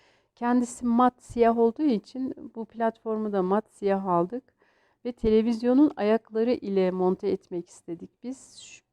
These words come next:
bu kısımda kırk altı santim geliyor yaklaşık. Boyu da, e, yüz on üç santim, uzunluğu da yüz on üç santim. Televizyonla,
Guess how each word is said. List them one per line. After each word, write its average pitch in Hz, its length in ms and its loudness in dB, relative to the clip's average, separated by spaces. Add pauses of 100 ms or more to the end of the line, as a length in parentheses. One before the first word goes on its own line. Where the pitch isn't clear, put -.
bu 269 80 -10
kısımda 208 600 -4
kırk - 380 -12
altı 202 560 -2
santim 180 560 -10
geliyor 170 340 0
yaklaşık. 175 760 -4 (460)
Boyu 233 440 2
da, 233 400 2
e, 190 100 -6 (460)
yüz 240 360 -2
on 214 180 -2
üç 185 220 0
santim, 220 760 -8 (180)
uzunluğu 185 560 -2
da 196 80 -2
yüz 190 220 -4
on 190 140 2
üç 175 140 -4
santim. 185 640 -10 (400)
Televizyonla, 233 1000 -2